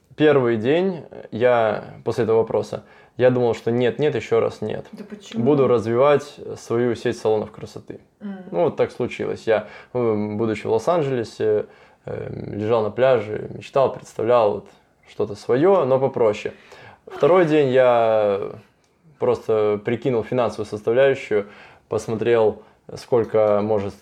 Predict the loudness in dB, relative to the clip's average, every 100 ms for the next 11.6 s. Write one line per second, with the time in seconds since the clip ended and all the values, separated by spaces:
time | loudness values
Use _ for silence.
0 | -20 -4 0 2 0 -2 -4 -2 -2 0
1 | 0 -2 -4 -12 -14 _ -6 -4 -4 -4
2 | -4 -4 -6 -6 -8 -14 -8 -8 -4 -6
3 | 0 0 0 -6 _ -12 -6 -6 -8 -12
4 | -12 -4 -2 0 0 -2 -4 -8 -10 -12
5 | _ -20 -20 -20 -18 -4 -2 0 0 -2
6 | -2 -2 0 2 2 0 -2 0 0 0
7 | -2 -4 -6 -10 -4 -4 -2 0 0 0
8 | -4 -2 -2 -4 -12 -8 -4 -4 -4 -6
9 | -6 -4 -2 -2 -4 -20 _ -4 0 2
10 | 2 0 -2 -2 -6 -10 -6 -2 -2 -2
11 | -10 -12 -4 2 2